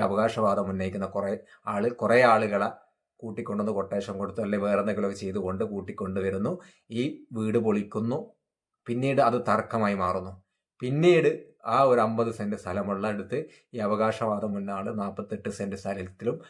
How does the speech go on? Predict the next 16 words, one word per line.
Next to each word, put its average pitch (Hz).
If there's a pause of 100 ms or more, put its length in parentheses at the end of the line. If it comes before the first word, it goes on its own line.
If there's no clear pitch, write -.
(180)
വലിയൊരു 107
കൊട്ടാരം 107
എടുക്കുന്നു. 104
രണ്ട് 95
സെന്റ് 98
വേണമെങ്കിൽ 98 (420)
നമ്മളൊരു 107
പിച്ച 107 (180)
പോലെ 101 (420)
നൽകുന്നു. 104 (160)
ആ - (140)
രണ്ട് 107 (100)
സെന്റിൽ 98 (100)
വേണമെങ്കിൽ 101
നിങ്ങൾ 95 (480)
ഒരു 117